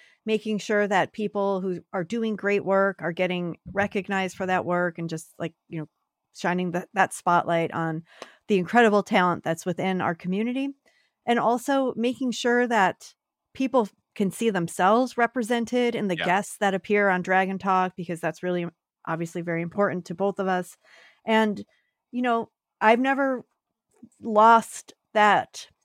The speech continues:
Speaker 1: feeling back in two thousand five or six or whenever it was that Liz Shue made me play Dungeons and Dragons for the first time,
Speaker 2: <laughs>
Speaker 1: that I b-, did not think this was a game for me. I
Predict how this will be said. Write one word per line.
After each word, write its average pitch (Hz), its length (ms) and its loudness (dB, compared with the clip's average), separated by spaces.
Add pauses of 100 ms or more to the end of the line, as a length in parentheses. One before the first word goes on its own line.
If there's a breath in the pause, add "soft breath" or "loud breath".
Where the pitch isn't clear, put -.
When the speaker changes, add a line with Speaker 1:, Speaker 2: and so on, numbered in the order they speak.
Speaker 1:
feeling 220 500 2
back 208 360 2
in 185 240 -4 (280)
two 262 180 -2
thousand 202 520 -2 (120)
five 190 260 2
or 170 80 -4
six 190 320 -6
or 170 60 -8
whenever 170 360 -4
it 123 80 -4
was 175 280 -2
that 156 280 -2
Liz 170 200 -4
Shue 180 220 -4
made 170 180 -2
me 170 140 -4
play 175 240 -4
Dungeons 165 400 -8
and 165 80 -10
Dragons 165 380 -4
for 160 120 -6
the 160 80 -6
first 165 300 -4
time, 185 380 0
Speaker 2:
<laughs> - 20 -12
Speaker 1:
that 175 260 2 (520 loud breath)
I 247 540 6 (300)
b-, 240 160 4 (540)
did 226 160 4
not 208 340 4
think 214 220 -2
this 196 180 -2
was 180 160 -2
a 185 60 -2
game 165 300 -4
for 160 180 -8
me. 143 360 -12 (520)
I 170 160 -2